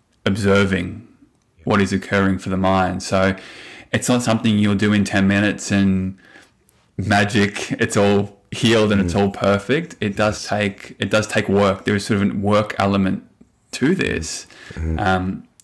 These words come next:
Speaker 1: and that's where that compassion piece is so important, 'cause it's too, it's so easy to become frustrated at ourselves in this process. "I should be doing this better," or, "This should be easier." And in that should, we're guilting ourselves essentially for not getting it right. But
Speaker 2: Mm.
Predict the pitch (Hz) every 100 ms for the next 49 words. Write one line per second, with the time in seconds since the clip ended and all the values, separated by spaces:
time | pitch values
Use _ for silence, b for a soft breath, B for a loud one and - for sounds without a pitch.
0 | - 110 120 123 113 101 101 95 110 123
1 | 131 120 113 - 104 98 98 98 110 113
2 | 98 - 101 - - - 127 117 - 107
3 | - 120 110 107 101 98 98 98 95 -
4 | 98 95 98 98 95 98 - - 101 -
5 | B B B B B - 95 95 - -
6 | 92 95 - 95 - - 98 - - 98
7 | 95 101 98 92 95 90 92 101 B B
8 | B - 101 101 - 120 104 104 - 92
9 | 95 95 92 95 - 101 95 - 107 107
10 | - - 123 110 101 98 95 B B B
11 | - 98 110 120 120 104 95 - 95 92
12 | 95 95 95 95 - 92 95 95 - 98
13 | 92 - 92 95 92 92 - - 104 98
14 | 76